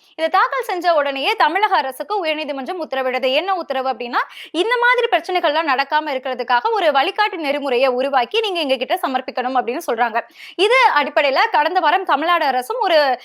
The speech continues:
நெறிமுறையை உருவாக்கி சமர்ப்பிச்சிருந்தாங்க. என்ன அப்படின்னா, இந்த மாதிரி பிரச்சார கூட்டங்கள்லாம் நடக்குதுன்னா பத்து நாட்களுக்கு முன்னாடியே நீங்க அனுமதி கேட்கணும். இதுவே வந்து ஐம்பதாயிரம் பேருக்கு மேல கலந்துக்கிறாங்க அப்படின்னா, நீங்க முப்பது நாளுக்கு முன்னாடியே அனுமதி கேட்கணும். அந்த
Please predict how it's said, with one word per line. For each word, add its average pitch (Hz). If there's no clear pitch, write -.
நெறிமுறையை 370
உருவாக்கி 277
சமர்ப்பிச்சிருந்தாங்க. 269
என்ன 392
அப்படின்னா, 254
இந்த 392
மாதிரி 427
பிரச்சார 349
கூட்டங்கள்லாம் 277
நடக்குதுன்னா 254
பத்து 320
நாட்களுக்கு 320
முன்னாடியே 262
நீங்க 285
அனுமதி 247
கேட்கணும். 240
இதுவே 359
வந்து 370
ஐம்பதாயிரம் 381
பேருக்கு 311
மேல 294
கலந்துக்கிறாங்க 269
அப்படின்னா, 240
நீங்க 440
முப்பது 453
நாளுக்கு 381
முன்னாடியே 294
அனுமதி 262
கேட்கணும். 240
அந்த 269